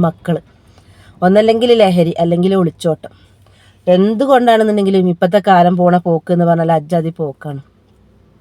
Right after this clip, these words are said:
അല്ലേ? അപ്പൊ ഞാൻ പറഞ്ഞത് എന്താ അറിയോ? പെൺകുട്ടികളെയൊക്കെ നമ്മൾ പഠിപ്പിച്ച് വലുതാക്കി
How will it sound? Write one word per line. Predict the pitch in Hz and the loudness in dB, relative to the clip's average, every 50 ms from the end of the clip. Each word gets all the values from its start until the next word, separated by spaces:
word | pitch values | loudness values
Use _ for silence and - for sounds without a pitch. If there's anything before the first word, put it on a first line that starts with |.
| _ _ - - | _ _ -12 -8
അല്ലേ? | 165 160 147 139 _ _ _ _ _ - - - - - - - 170 | -6 -6 -6 -8 _ _ _ _ _ -20 -20 -20 -20 -20 -8 -4 -2
അപ്പൊ | 170 165 202 | 0 2 2
ഞാൻ | 208 214 214 220 | 2 4 4 4
പറഞ്ഞത് | 233 220 226 233 | 2 2 2 2
എന്താ | 226 220 220 208 | 2 2 2 2
അറിയോ? | 190 175 156 - - - - - - - - | 2 0 -2 -6 -12 -20 -20 -20 -6 -2 0
പെൺകുട്ടികളെയൊക്കെ | 185 185 190 190 196 180 214 208 208 214 220 226 202 226 220 214 | 0 2 2 2 0 2 2 4 4 4 4 2 2 2 2 2
നമ്മൾ | 202 208 202 208 190 - - | 2 2 0 0 -2 0 0
പഠിപ്പിച്ച് | 202 190 185 175 - 202 196 180 - 214 | 0 0 0 -2 -2 -4 -4 -2 -2 -2
വലുതാക്കി | 196 196 185 180 175 165 180 175 170 170 - 175 165 | 0 2 2 0 2 2 2 2 2 0 -2 -6 -6